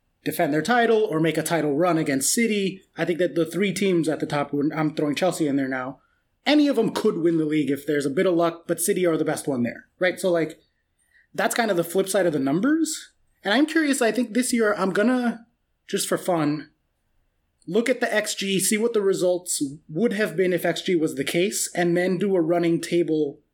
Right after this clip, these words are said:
that way in terms of, like, "Oh, Liverpool won X G, so they should get three points." And see if not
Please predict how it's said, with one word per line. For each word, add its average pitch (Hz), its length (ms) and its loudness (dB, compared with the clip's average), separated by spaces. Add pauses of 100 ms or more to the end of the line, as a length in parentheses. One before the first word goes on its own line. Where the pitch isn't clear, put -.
(120)
that 151 300 -4
way 202 220 0
in 170 100 2
terms 165 240 0
of, 160 80 -2
like, 160 240 -2
"Oh, 240 160 4
Liverpool 208 540 2
won 190 160 2
X 180 140 0
G, 226 140 2
so 180 160 0
they 165 140 2
should 165 160 -2
get 160 160 -2
three 151 160 -2
points." 123 380 -6 (800)
And 180 180 -2
see 277 340 4
if - 280 2 (420)
not 202 420 0